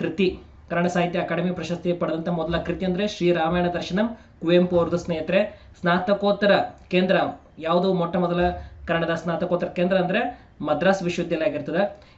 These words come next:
ಇನ್ನು ಅಖಿಲ ಭಾರತ ಕನ್ನಡ ಸಾಹಿತ್ಯ ಸಮ್ಮೇಳನದ ಅಧ್ಯಕ್ಷರಾಗಿರುವಂತಹ ಮೊದಲ ಮಹಿಳೆ ಅಂತಂದ್ರೆ ಜಯದೇವಿ ತಾಯಿ ಲೆಗಾಡೆ ಆಗಿರ್ತಾರೆ. ಇನ್ನು ಕನ್ನಡ ಸಾಹಿತ್ಯ ಪರಿಷತ್ತು ಇದರ ಒಂದು ಮೊಟ್ಟ ಮೊದಲ ಅಧ್ಯಕ್ಷರು ಯಾರು ಆಗಿದ್ರು ಅಂತಂದ್ರೆ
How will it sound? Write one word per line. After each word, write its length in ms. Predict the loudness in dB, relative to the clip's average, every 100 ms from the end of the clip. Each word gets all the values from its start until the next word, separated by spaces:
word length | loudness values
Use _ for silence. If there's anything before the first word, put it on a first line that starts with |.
| 0
ಇನ್ನು 160 | 0 0
ಅಖಿಲ 220 | -4 0 0 4
ಭಾರತ 220 | 4 4 2
ಕನ್ನಡ 180 | 0 0 2
ಸಾಹಿತ್ಯ 260 | 0 0 0
ಸಮ್ಮೇಳನದ 420 | 2 2 2 0 -2 -4 -6
ಅಧ್ಯಕ್ಷರಾಗಿರುವಂತಹ 1120 | -4 -2 0 0 -2 -2 -2 -4 -2 0 2 0
ಮೊದಲ 200 | -2 0 -2
ಮಹಿಳೆ 260 | -2 0 2 0
ಅಂತಂದ್ರೆ 360 | -2 -8 -4 -4 -6 -14 -20 -12
ಜಯದೇವಿ 520 | -4 -2 0 0 0 0
ತಾಯಿ 200 | 2 2 0
ಲೆಗಾಡೆ 340 | -2 0 0
ಆಗಿರ್ತಾರೆ. 380 | 0 -2 -2 -2 -2 -6 -20 -20 -10
ಇನ್ನು 140 | -4 -2
ಕನ್ನಡ 200 | 0 2
ಸಾಹಿತ್ಯ 360 | 4 4 4 2 2
ಪರಿಷತ್ತು 380 | 2 0 0 -4 -6 -20 -20 -20 -20 -20 -20 -14 -6
ಇದರ 120 | -2
ಒಂದು 300 | 0 0 -2
ಮೊಟ್ಟ 260 | -2 0
ಮೊದಲ 220 | 2 2 0
ಅಧ್ಯಕ್ಷರು 640 | 0 0 -2 2 4 4
ಯಾರು 320 | 4 2 2
ಆಗಿದ್ರು 260 | 0 -2 -4
ಅಂತಂದ್ರೆ 540 | -6 -8 -4 -4 -6